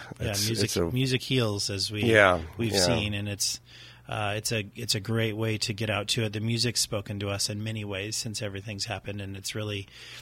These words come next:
Speaker 1: been uplifting for us. So sometimes somebody just taking the time, turn it all off, turn some music on, just relax, catch your breath for a minute, and maybe
Speaker 2: Yeah.
Speaker 1: some people that's,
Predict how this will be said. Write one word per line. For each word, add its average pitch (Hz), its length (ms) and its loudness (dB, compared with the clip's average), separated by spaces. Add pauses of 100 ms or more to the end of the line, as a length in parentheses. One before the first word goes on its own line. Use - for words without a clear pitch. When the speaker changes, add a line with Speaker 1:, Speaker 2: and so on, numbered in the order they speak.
(160)
Speaker 1:
been 120 220 0
uplifting 117 520 -4
for 101 200 -4
us. 98 200 -2
So 107 160 0
sometimes 113 580 -2
somebody 104 300 -6
just 101 240 -4
taking 120 300 -4
the 98 60 -6
time, 107 540 -6 (600)
turn 131 200 -2
it 131 80 0
all 107 200 0
off, 101 400 -4 (260)
turn 131 220 0
some 123 160 0
music 107 360 -4
on, 95 220 -6
just 104 240 -6
relax, 104 720 -4 (640)
catch - 240 0
your 120 100 -2
breath 101 280 -6
for - 140 -6
a 95 60 -6
minute, 95 260 -8
and 107 140 -8
maybe 107 180 -4
Speaker 2:
Yeah. 104 60 -4
Speaker 1:
some 104 280 -2
people 107 280 -10
that's, 101 420 -2